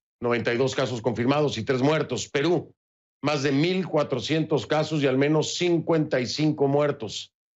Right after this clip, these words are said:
En Puerto Rico, trescientos dieciséis casos y doce muertos. República Dominicana, mil trescientos ochenta contagios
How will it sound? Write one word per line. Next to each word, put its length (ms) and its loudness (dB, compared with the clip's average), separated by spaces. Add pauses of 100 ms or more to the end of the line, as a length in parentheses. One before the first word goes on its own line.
(440)
En 60 -8
Puerto 240 0
Rico, 500 -2 (260)
trescientos 460 -2
dieciséis 500 -2
casos 540 0
y 80 -2
doce 240 0
muertos. 560 0 (340)
República 380 0
Dominicana, 720 0 (340)
mil 520 0
trescientos 520 -2
ochenta 440 0
contagios 580 -2